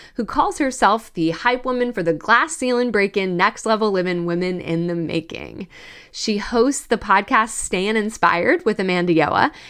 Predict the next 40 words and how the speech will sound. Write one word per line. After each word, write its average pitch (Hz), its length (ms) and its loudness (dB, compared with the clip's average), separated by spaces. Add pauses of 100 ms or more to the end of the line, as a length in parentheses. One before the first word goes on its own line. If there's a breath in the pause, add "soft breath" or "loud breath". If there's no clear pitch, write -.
(100)
and 226 180 2
leads 339 240 4
a 392 60 2
networking 262 640 0
and 196 180 -4
self-development 175 800 2
community 208 560 2
called 180 340 0
Next 185 460 -4
Level 220 260 2
Woman, 170 460 -2 (360 loud breath)
featuring 196 500 -2
weekly 262 280 0
online 247 400 4
meetings 240 380 0
as - 160 -2
well 165 160 2
as 160 140 -4
in-person 262 640 0
and 190 200 -2
virtual 170 480 2
events. - 520 -4 (280 loud breath)
For 190 140 0
more, 262 340 6
visit 202 360 2
amanda 175 360 0
yoa 170 240 2
dot 165 280 -4
com 320 360 0 (340 loud breath)
and 185 300 0
connect 190 240 -6
with 196 120 -8
her 214 80 0
on 208 100 0
Instagram 262 560 2
at 180 180 2
amanda 175 380 0
yoa 226 340 0
dot 175 240 4
official. - 520 -4